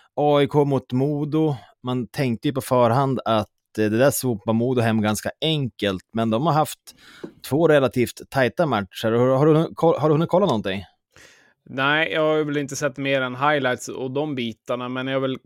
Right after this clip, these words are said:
Speaker 2: kollat och hört mig lite grann för och så vidare, och vad, vad, framförallt då första matchen, eh, när, när Modo, Modo vann en ganska tajt,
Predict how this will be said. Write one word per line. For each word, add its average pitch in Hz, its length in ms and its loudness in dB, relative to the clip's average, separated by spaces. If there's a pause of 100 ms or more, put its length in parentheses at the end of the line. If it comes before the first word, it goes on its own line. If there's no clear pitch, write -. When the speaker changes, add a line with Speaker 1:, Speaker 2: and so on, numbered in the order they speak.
(120)
Speaker 2:
kollat 135 500 0
och 131 80 2
hört 135 260 -2
mig 131 80 -6
lite 127 180 -4
grann 123 140 -2
för 151 320 4
och 127 100 -4
så 127 100 -10
vidare, 120 400 -4
och 120 160 -4
vad, 117 400 -4
vad, 117 500 -6 (580)
framförallt 135 440 -2
då 131 80 -8
första 147 420 -2
matchen, 123 640 -4
eh, 120 600 -8
när, 120 520 -6 (140)
när 123 200 -8
Modo, 123 720 -2
Modo 135 320 0
vann 135 260 2
en 123 60 -4
ganska 123 260 -4
tajt, 127 420 -2